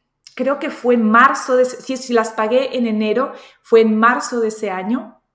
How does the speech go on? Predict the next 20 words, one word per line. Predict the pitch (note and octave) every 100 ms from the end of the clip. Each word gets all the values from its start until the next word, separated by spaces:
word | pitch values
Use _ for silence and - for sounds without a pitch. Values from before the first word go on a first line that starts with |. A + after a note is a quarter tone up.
| _ _ _ _ _
que | - A3+
de |
repente | G#3+ G3+ A3 A3+ A3+ C4 - - - _ _
encontré | A#3 A3 A3+ G#3+ G#3+ A#3 D#4
un | F4
trabajo | B3+ A#3 A3 - B3
en | G3+
una | A3 A#3
agencia | A3+ B3 - C4+
de | A#3
publicidad | A3+ G#3 G3+ G3+ G3+ G3+ G#3+
haciendo | G#3+ - G#3+ A3 A#3+ - - _ _
escritura | G#3 - F#3+ C#4 D#4+
creativa | B3+ G#3+ F#3 A3+ G3+ F#3 F#3
para | F#3 F3+
publicidad | F3 F3 - F#3 F#3
que | G3
me | F#3
encantó | F3 E3+ F3 F#3
muchísimo. | A3 A#3+ G#3 - G#3 A#3 A#3